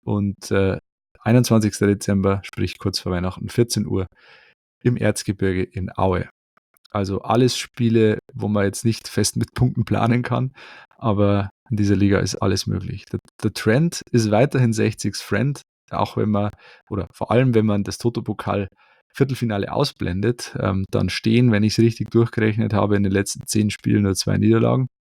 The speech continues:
Also da kann man durchaus mal drauf aufbauen und, äh, ja, diese Liga, Flo hat's gesagt, jeder kann jeden schlagen, es ist alles drin. Wenn man ein bisschen Konstanz reinbringt in diese, in diese Ergebnisse, dann bin ich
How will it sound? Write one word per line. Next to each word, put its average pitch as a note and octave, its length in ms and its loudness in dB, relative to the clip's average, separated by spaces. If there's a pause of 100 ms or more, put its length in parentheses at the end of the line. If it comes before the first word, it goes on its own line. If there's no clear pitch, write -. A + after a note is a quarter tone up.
Also F#2+ 320 2 (460)
da - 100 -8
kann G#2+ 160 0
man A#2 160 4
durchaus A2+ 400 0
mal G2+ 200 0
drauf F#2+ 240 -4
aufbauen A2+ 680 0
und, G2+ 240 -2 (160)
äh, F#2+ 300 2 (580)
ja, G2+ 200 0 (340)
diese G2+ 180 -2
Liga, A2+ 420 2
Flo G#2+ 220 2
hat's G2+ 180 -2
gesagt, G#2 580 -2
jeder G#2+ 220 0
kann G#2 180 -4
jeden G2+ 200 -4
schlagen, A2 420 0
es G2+ 80 -2
ist G2 140 -4
alles G#2+ 340 -2
drin. A2 240 0 (580)
Wenn G#2+ 100 0
man G#2+ 200 2 (120)
ein A2+ 200 0 (100)
bisschen C#3+ 400 2
Konstanz A#2 560 0
reinbringt F#2+ 400 0
in - 80 -6
diese, F#2+ 200 -2
in F#2+ 200 -2
diese G2 240 0
Ergebnisse, G#2+ 480 0
dann G2 180 -2
bin A#2+ 140 2
ich A#2+ 140 -2